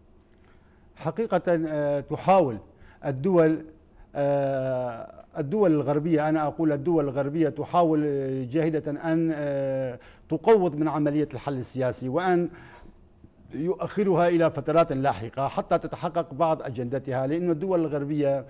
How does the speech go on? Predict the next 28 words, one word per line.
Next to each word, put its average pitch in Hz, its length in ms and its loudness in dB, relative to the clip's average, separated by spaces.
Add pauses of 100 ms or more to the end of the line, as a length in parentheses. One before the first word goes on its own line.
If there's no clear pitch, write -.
(180)
لها 175 240 4
مشروعها 151 420 0
الخاص، 127 460 -2
يعني 120 280 -10
ال-، 135 280 -6
ال-، 135 280 -6 (100)
الدول 151 440 0
الغربية 151 320 0
وخاصة 151 420 -2
أمريكا 160 340 -2
ل-، 160 280 0
لها 170 180 2
مشروعها 147 480 -2
الخاص 131 340 0
في 143 160 -6
المنطقة. 135 560 -4 (280)
كما 185 200 2
تعلمون 156 720 2
مشروع 143 280 -4
الشرق 151 260 -6
الأوسط 147 360 -6
الكبير، 123 420 -6 (360)
فهذا 226 360 6
المشروع، 208 600 2 (100)
آه، 160 800 4 (280)
آه، 160 180 4
لا 202 360 6
زالت، 156 420 6